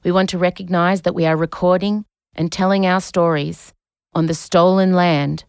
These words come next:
of our country's first storytellers. We wish to pay our respects to all Wurundjeri elders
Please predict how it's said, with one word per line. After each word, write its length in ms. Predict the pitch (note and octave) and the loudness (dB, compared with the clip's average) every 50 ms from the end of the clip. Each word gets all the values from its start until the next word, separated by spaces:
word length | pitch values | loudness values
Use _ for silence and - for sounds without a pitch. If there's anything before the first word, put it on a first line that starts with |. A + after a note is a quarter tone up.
| _ _ _ _ _ | _ _ _ _ _
of 120 | D#3+ D3+ | -2 0
our 140 | E3+ D#3+ D#3+ | 2 0 0
country's 640 | D#3+ - F3 E3+ E3+ D#3+ - F3 E3 E3 D#3 - | -2 -2 -2 -2 -2 -2 -4 -4 -6 -6 -6 -8
first 640 | - - - F3+ D#3+ D3 C#3+ E3 - - - - - - _ _ | -8 -2 0 2 2 2 0 -4 -8 -14 -20 -20 -20 -20 _ _
storytellers. 1000 | - - - - D#3 D3+ C#3+ C#3+ - - C#3+ C3+ C#3 C#3+ D3 D#3+ - - - _ _ _ _ _ _ _ _ _ _ _ _ _ _ _ _ - | -20 -8 -4 -2 0 0 0 -2 -4 -4 -4 -4 -4 -4 -6 -8 -12 -18 -20 _ _ _ _ _ _ _ _ _ _ _ _ _ _ _ _ -4
We 100 | F3 F#3+ | -2 0
wish 220 | G3 F#3+ - - | 0 0 -2 -4
to 100 | - G3 | -8 -6
pay 220 | - - F#3 F3+ | -2 0 2 4
our 120 | F3 E3+ E3 | 4 4 2
respects 600 | E3+ E3 - - - E3+ E3 - - - - - _ | 0 -2 -4 -4 -2 -2 -2 -2 -6 -14 -20 -16 _
to 220 | - - E3+ E3+ - _ | -8 -6 -6 -6 -6 _
all 460 | - E3 E3+ E3+ E3 E3 E3 F#3+ - _ _ _ _ - | 0 0 2 2 0 -2 -4 -8 -14 _ _ _ _ -2
Wurundjeri 580 | D#3 D#3 E3 E3 E3+ F3 D#3+ F3 E3+ E3 E3 - | 0 0 2 0 0 0 -2 -2 -2 -4 -4 -2
elders 540 | - D#3+ E3 E3 D#3+ F#3 F#3+ G3+ G3 - | -2 -2 -2 0 -2 -2 -4 -4 -6 -10